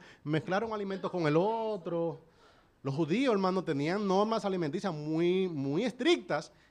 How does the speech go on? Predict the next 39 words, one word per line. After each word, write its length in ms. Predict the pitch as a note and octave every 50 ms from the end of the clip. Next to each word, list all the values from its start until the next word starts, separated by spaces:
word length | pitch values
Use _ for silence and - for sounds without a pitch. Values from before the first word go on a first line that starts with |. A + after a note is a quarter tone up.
| _ -
y 80 | - E3
el 100 | F3+ E3
Señor 180 | E3+ E3+ F3
le 60 | F#3 G3+
está 140 | G3 G#3+
diciendo, 440 | G#3 A3 G#3 G#3+ G#3+ A3 G#3+ G#3+ G#3
eh, 160 | G#3 G3+ G#3 -
"Cómanse 580 | - - G3 A3 B3 C4 B3 A#3+ A3+ - G#3 G#3
lo 100 | A3 G3
que 60 | -
le 80 | E3+ D#3+
pongan 300 | - D#3+ D#3+ E3+ E3+ D#3
por 100 | F3+ F#3
delante". 560 | F3+ F3+ G3+ A3+ A3 F#3 C3+ - C3 D3 D#3+
Es, 100 | C#3+ - -
suspendan 640 | - - G3+ G3 - - - G#3 G#3+ A#3 A#3 A#3 A#3+
un 140 | B3 A3+ -
poco 340 | - A3+ A3 A3 - G3+
sus 180 | - - B3 A3
prejuicios 840 | - - D#4+ D#4+ C#4+ D#4 D#4+ C#4+ B3+ - A3+ A#3+ C#4+ C4+ - - - _ - _ _ _ - - _ _ - - _ -
para 180 | D3 C#3 C#3+
que 80 | - D#3
sean 140 | C3+ C3+ B2+
efectivos. 720 | C3+ - E3+ - - D#4+ D#4+ C#4+ C#4 E4 - - - - - _ _ _ _ _ _ _ _ _ _ _ _ _ _ _ _ _ _ _ _ _ _ _ _ _ _ _ _ _ _
Yo 120 | - F#3 A3
no 120 | A#3+ A3+
tengo 240 | A#3 G#3+ G3+ G3+ G3
prejuicio 360 | - F#3+ D#3 D3+ E3 - F#3
alimenticio, 460 | F3+ F3+ F3 D3 B2 C#3+ B2+ A2+ C3+
hermano, 280 | A#2 A2 A2 A2+ A#2 -
pero 140 | - - A#2+
reconozco 440 | C3 - D#3+ F#3 G3+ - - F3+
que 100 | - D#3+
hay 100 | E3 D#3+ - -
otros 320 | F#3+ F#3+ E3 - - G#2+
prejuicios 420 | - - B2 G#2+ A2+ A2 G2+ - G#2
que 60 | G2+
me 80 | G2 F#2+
acompañan. 580 | - G2+ F#2+ - G2 F#2 G2 G#2+ G#2+ - G#2+